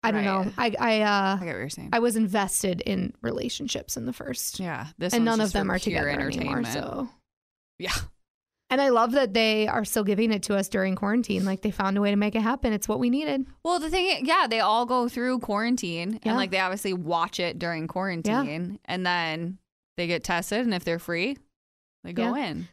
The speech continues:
Speaker 1: That's another thing I like about it is how they force the new people to watch it. So, like, they're
Speaker 2: Yeah.
Speaker 1: coming in already knowing all this stuff.
Speaker 2: Yep.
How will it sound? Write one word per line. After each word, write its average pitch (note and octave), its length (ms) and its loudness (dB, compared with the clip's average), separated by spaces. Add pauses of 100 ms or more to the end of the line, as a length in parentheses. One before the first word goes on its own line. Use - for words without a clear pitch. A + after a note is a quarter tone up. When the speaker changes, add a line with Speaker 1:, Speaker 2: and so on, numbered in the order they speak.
Speaker 1:
That's B3 160 2
another A#3+ 320 2
thing B3+ 180 0
I B3+ 120 2
like B3 200 2
about C4+ 280 2
it C#4+ 160 0
is G#3 160 0
how G#3 260 2
they G3+ 160 2
force - 720 0 (680)
the A#3 80 4
new G#3+ 200 2
people B3 500 2
to B3 160 0
watch G3 420 2
it. D4+ 340 0
So, A#3+ 200 2
like, A3 180 4
they're G#3+ 120 4
Speaker 2:
Yeah. D3 60 0
Speaker 1:
coming B3 340 2
in A#3 180 4
already G#3 340 2
knowing G3+ 520 2
all A3+ 180 2
this A#3+ 180 2
stuff. C#4+ 500 2
Speaker 2:
Yep. D3 300 -2